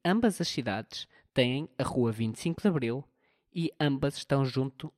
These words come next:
ao Continente e ambas têm ainda uma farmácia muito próximo.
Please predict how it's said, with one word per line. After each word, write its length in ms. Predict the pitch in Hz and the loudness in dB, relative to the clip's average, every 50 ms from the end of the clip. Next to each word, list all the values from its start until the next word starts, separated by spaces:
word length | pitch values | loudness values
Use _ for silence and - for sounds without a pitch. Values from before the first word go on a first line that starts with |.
| _ _ | _ _
ao 200 | 110 117 113 - | 0 0 0 0
Continente 760 | - - 147 156 - 190 156 135 123 127 139 - - - - - | 0 0 0 0 0 0 0 0 0 -2 -4 -6 -12 -18 -10 -2
e 100 | 165 165 | 0 0
ambas 280 | 180 196 185 202 202 - | 0 2 2 0 -2 0
têm 320 | - 160 151 156 156 147 | 0 0 0 0 0 0
ainda 340 | 139 139 143 151 147 - - | 0 -2 -2 -4 -6 -6 -4
uma 200 | 190 185 202 214 | -2 0 0 0
farmácia 540 | - - 214 185 160 139 139 147 - - 135 | 2 2 2 2 2 2 0 -2 -2 -4 -4
muito 280 | 123 135 139 - - - | -2 -2 -4 -6 -6 -4
próximo. 500 | - 147 135 135 - - - 127 131 | 0 0 0 -2 -2 -8 -10 -10 -10